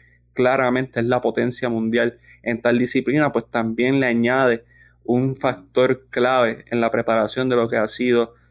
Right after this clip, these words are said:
esta, este gran logro para Melanie, que son sus primeras citas olímpicas y, y sin duda no creo que sean las últimas, porque como menciona Javier, esto va a ser un,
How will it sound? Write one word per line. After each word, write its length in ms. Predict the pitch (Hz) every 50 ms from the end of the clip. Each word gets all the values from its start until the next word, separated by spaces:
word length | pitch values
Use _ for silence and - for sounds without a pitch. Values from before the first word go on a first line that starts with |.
| _ _ _ _ -
esta, 720 | - 117 - _ _ _ _ - 135 127 123 120 117 107 -
este 240 | 117 - - 135 131
gran 280 | 131 135 135 131 123
logro 300 | 123 131 139 143 139 127
para 200 | - 127 127 127
Melanie, 300 | 131 156 185 196 190 170
que 100 | - 131
son 160 | - - 135
sus 160 | 135 - 147 -
primeras 580 | - - 135 123 123 127 139 143 135 - - - _ _ - - _ _
citas 400 | - - - 135 139 135 135 135
olímpicas 520 | 127 127 147 175 175 - 214 214 190 170
y, 300 | 139 127 127 120 113 104 -
y 280 | 127 127 123 123 120 - -
sin 320 | - - - 131 127 123
duda 240 | 120 139 156 147 135
no 140 | 131 127 123
creo 180 | 135 135 131
que 80 | 127 127
sean 240 | - - 127 127 127
las 180 | 120 117 -
últimas, 480 | 135 131 131 - 120 117 113 110 117 - _ _ _ _ _ -
porque 240 | 107 107 - - 110
como 160 | 113 113 113
menciona 420 | 113 113 113 - - 131 131 139
Javier, 360 | 139 139 135 139 156 165 151
esto 240 | 139 123 - - 127
va 100 | 127 127
a 40 | 127
ser 420 | - - 143 147 147 143 - - _ _ _ _ _ _ _ _ _ _ _ _ _
un, 380 | - 143 151 151 151 147 -